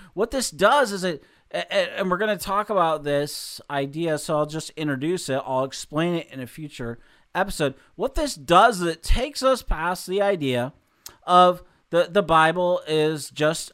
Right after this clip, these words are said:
another book, or it's Bible reading is a legalism. Because what it does is if I love the Lord, if I love the church, and I love people,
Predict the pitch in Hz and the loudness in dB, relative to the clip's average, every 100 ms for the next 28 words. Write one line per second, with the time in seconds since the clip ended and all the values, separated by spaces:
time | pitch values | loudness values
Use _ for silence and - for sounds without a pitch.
0 | - 151 147 170 147 139 151 - 160 165 | -2 2 2 2 2 0 0 -2 4 6
1 | 175 175 160 - _ _ - 151 170 180 | 6 2 -6 -8 _ _ 4 6 6 2
2 | 160 160 175 160 165 185 277 277 180 139 | 0 0 0 0 -2 -2 -2 0 0 0
3 | 113 104 92 - - - 180 208 185 _ | -2 -10 -14 -18 -16 -6 4 4 4 _
4 | _ 160 220 247 165 240 240 196 190 170 | _ 0 2 2 4 8 8 6 0 -4
5 | 175 165 190 170 160 175 220 247 226 175 | -6 -4 0 0 2 4 4 4 2 6
6 | 175 185 160 143 165 202 226 220 - 151 | 6 6 2 2 4 4 2 -4 -2 -2
7 | 160 165 156 147 147 135 _ - 127 156 | -2 -4 -2 2 2 -2 _ -12 0 4
8 | 196 220 226 185 - 226 247 143 143 151 | 8 8 4 0 -4 -2 -4 0 0 -2